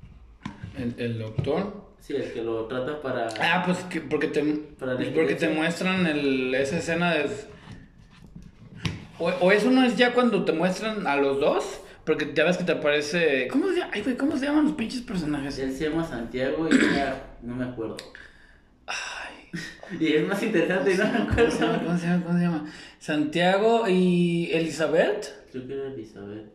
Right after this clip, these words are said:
Speaker 2: Te dije, digo, es que
Speaker 1: San-,
Speaker 2: se llama Elizabeth.
Speaker 1: Santiago y Elizabeth, pues sí, ¿no? Te ponen Santiago,
Speaker 2: Sí.
Speaker 1: Elizabeth, Santiago y Elizabeth.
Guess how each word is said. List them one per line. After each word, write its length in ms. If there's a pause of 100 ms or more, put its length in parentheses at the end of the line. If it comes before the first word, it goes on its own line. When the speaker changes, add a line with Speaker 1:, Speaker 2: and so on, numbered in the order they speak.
(260)
Speaker 2:
Te 100
dije, 300
digo, 220
es 80
que 60
Speaker 1:
San-, 0
Speaker 2:
se 160
llama 80
Elizabeth. 320
Speaker 1:
Santiago 480
y 80
Elizabeth, 640
pues 100
sí, 160
¿no? 160
Te 80
ponen 380
Santiago, 420 (220)
Speaker 2:
Sí. 80 (460)
Speaker 1:
Elizabeth, 720
Santiago 480
y 60
Elizabeth. 480